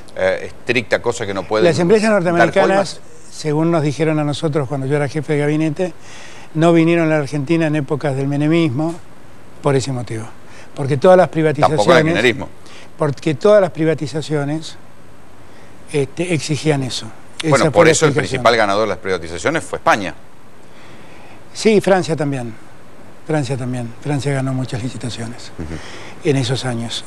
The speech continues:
Speaker 2: Este, yo no sé si en nuestra época vinieron o no inversiones americanas.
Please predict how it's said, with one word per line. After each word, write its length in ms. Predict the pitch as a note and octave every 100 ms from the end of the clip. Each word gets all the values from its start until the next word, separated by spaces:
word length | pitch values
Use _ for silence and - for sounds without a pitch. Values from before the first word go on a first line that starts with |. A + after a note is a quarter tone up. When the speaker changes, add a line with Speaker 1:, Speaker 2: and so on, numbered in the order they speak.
| -
Speaker 2:
Este, 1600 | C#3+ C3 A#2 - - - C3+ B2+ B2 B2 A#2+ A#2 A#2 A#2 A#2+ A2 - - - -
yo 60 |
no 100 | A3
sé 140 | C#3+ G3
si 120 | D#3
en 60 |
nuestra 200 | D#3 -
época 240 | D3 D3+ D3
vinieron 340 | C#3+ D#3 D3+
o 20 | D3
no 100 | D3+
inversiones 440 | D3 C3 D3 C#3
americanas. 560 | C3+ C3+ B2+ C3 B2